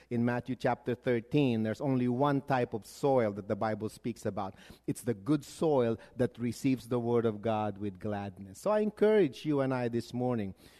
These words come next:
when we come together, allow the Spirit of God to speak to us as God's children. He's not gonna speak to anyone who doesn't belong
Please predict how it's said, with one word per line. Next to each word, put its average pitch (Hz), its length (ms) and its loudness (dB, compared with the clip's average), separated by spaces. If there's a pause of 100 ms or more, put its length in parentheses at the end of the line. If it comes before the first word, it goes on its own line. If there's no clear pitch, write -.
(160)
when 208 240 2
we 240 100 -2
come 202 280 0
together, 110 640 -2 (680)
allow 185 300 4
the 170 140 0
Spirit 165 460 0
of 143 180 0
God 107 320 -2
to 113 80 -12
speak - 420 -10
to 98 240 -12
us - 240 -20 (560)
as 123 300 -2
God's 113 500 0 (220)
children. 110 480 0
He's 113 120 -4
not 277 160 4
gonna 233 200 6
speak - 500 -2
to 156 100 4
anyone 151 400 6
who 135 160 4
doesn't 143 520 2
belong 139 480 10